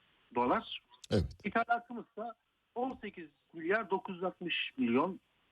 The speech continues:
Speaker 1: dolar. Yani üç katından daha fazla, e, ithalatımız ihracatımızdan fazla.
Speaker 2: Evet.
Speaker 1: Ve yıllar içerisinde aslında iki bin altıdan iki bin yirmi bire kadar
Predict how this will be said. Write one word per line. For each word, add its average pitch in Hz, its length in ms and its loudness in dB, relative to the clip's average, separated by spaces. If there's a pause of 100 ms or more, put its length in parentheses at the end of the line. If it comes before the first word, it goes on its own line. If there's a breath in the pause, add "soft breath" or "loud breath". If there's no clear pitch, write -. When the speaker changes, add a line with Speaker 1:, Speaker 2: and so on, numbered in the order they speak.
(100)
Speaker 1:
dolar. 104 380 -2 (640)
Yani 196 360 2
üç 240 120 -4 (240)
katından 175 440 -2
daha 202 160 4
fazla, 147 500 -6 (680)
e, 135 260 -4
ithalatımız 175 680 0
ihracatımızdan 151 680 2
fazla. 101 360 -4 (200)
Speaker 2:
Evet. 90 260 2 (760)
Speaker 1:
Ve 262 60 6
yıllar 277 220 6
içerisinde 185 500 -2
aslında 170 340 -4
iki 214 200 -6
bin 202 60 0
altıdan 185 380 2
iki 180 160 -10
bin 190 100 -2
yirmi 185 200 0
bire 190 140 4
kadar 185 500 0